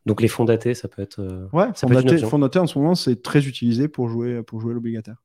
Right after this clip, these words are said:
Speaker 1: Top. On va encore prendre trois questions parce que Mathieu doit prendre un avion. Pour, euh, c'est pas un jet privé, c'est Mathieu,
Speaker 2: Ah
Speaker 1: euh,
Speaker 2: non,
Speaker 1: enfin,
Speaker 2: non,
Speaker 1: peut-être,
Speaker 2: non.
Speaker 1: hein, non ?
Speaker 2: Non,
Speaker 1: Pas
Speaker 2: non,
Speaker 1: encore.
Speaker 2: non, non.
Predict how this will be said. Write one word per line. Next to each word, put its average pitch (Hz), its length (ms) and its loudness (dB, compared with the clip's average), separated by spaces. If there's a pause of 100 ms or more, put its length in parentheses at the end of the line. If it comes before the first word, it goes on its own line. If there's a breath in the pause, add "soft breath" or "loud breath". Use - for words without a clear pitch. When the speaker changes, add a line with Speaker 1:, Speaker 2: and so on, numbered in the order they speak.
(120)
Speaker 1:
Top. - 320 2
On 127 60 -4
va 113 60 4
encore 110 200 0
prendre 120 260 0
trois 147 240 0
questions 143 440 -2
parce 117 220 -6
que 101 440 -4
Mathieu 110 320 2
doit 101 240 2
prendre 110 260 -2
un 104 80 2
avion. 110 360 0 (440 soft breath)
Pour, 107 300 -6
euh, 101 80 -6
c'est - 80 -10
pas 135 80 4
un 139 60 6
jet 117 120 -2
privé, 104 360 -14
c'est 95 340 -10
Mathieu, 101 420 -6
Speaker 2:
Ah 127 100 0
Speaker 1:
euh, - 20 2
Speaker 2:
non, 135 260 -2
Speaker 1:
enfin, 127 140 2
Speaker 2:
non, - 20 -2
Speaker 1:
peut-être, 143 300 -4
Speaker 2:
non. 135 40 -6
Speaker 1:
hein, 127 80 -6
non ? 123 140 -10
Speaker 2:
Non, 151 300 -2
Speaker 1:
Pas - 0 -
Speaker 2:
non, 180 80 4
Speaker 1:
encore. 160 200 4
Speaker 2:
non, 175 100 -2
non. 165 60 -6